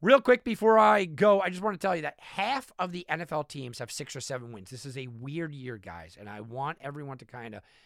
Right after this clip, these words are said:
just understand what we're talking about when, when we talk about, uh, the idea. Look,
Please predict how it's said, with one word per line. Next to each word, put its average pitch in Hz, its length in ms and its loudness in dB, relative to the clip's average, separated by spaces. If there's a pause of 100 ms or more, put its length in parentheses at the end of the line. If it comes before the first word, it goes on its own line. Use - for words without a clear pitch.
(200)
just 175 300 -6 (100)
understand 127 1160 -6 (340)
what 127 200 -6
we're 131 120 -4
talking 123 360 -4
about 110 280 -6
when, 113 280 -10
when 110 200 -12
we 107 80 -14
talk 127 260 -10
about, 104 400 -10
uh, 98 200 -12 (360)
the 127 220 -14
idea. 107 420 -14
Look, 110 320 -14